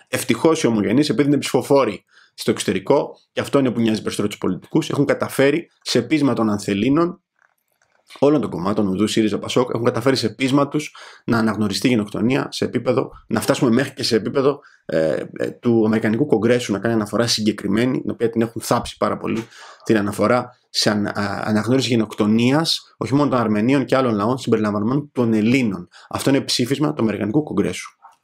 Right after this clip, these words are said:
Όχι μόνο αυτό, έχουν καταφέρει επίσης να, να έχουν ενσωματώσει τη διδακτέα ύλη στα σχολεία του εξωτερικού, να μαθαίνουν τη γενοκτονία, των Ελλήνων συγκεκριμένα, όχι των Αρμενίων ή των,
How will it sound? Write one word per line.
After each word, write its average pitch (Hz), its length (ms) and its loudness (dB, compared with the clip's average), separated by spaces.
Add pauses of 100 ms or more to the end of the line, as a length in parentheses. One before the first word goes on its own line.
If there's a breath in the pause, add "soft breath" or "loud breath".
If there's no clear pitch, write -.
(1500 loud breath)
Όχι 156 240 2
μόνο 165 140 4
αυτό, 117 160 0
έχουν 151 120 0
καταφέρει 147 420 2
επίσης 143 280 -2
να, 131 140 2
να 110 340 0
έχουν 127 180 2
ενσωματώσει 131 540 0
τη 113 100 -6
διδακτέα 107 440 2
ύλη 127 180 0
στα 117 120 -6
σχολεία 113 440 0
του - 60 -6
εξωτερικού, 120 760 -2
να 107 80 -2
μαθαίνουν 104 640 0
τη 104 100 -8
γενοκτονία, 98 720 -2 (280)
των 110 180 2
Ελλήνων 139 280 4
συγκεκριμένα, 117 600 2
όχι 110 240 -2
των 107 120 0
Αρμενίων 92 560 -2
ή 95 100 0
των, 90 180 -4